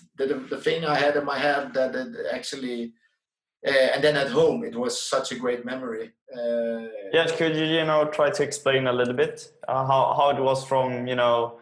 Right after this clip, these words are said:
Speaker 2: not play, uh, competing for a while, and then obviously, as you were saying, y-, there's a big motivation to come back because the World Championship was was gonna be in your home country in, in the
Speaker 1: Yeah.
Speaker 2: Netherlands.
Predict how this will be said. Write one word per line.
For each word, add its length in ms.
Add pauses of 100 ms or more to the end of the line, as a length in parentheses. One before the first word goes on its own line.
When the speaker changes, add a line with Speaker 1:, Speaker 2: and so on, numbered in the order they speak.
(520)
Speaker 2:
not 320
play, 240
uh, 240
competing 640
for 220
a 80
while, 400
and 200
then 560 (520)
obviously, 800
as 220
you 80
were 120
saying, 680
y-, 100 (100)
there's 240
a 40
big 280
motivation 720
to 180 (260)
come 160
back 360 (160)
because 320
the 160
World 240
Championship 560
was 260 (460)
was 180
gonna 280
be 380
in 360 (180)
your 160
home 480
country 560 (140)
in, 180 (100)
in 100
the 100
Speaker 1:
Yeah. 120
Speaker 2:
Netherlands. 560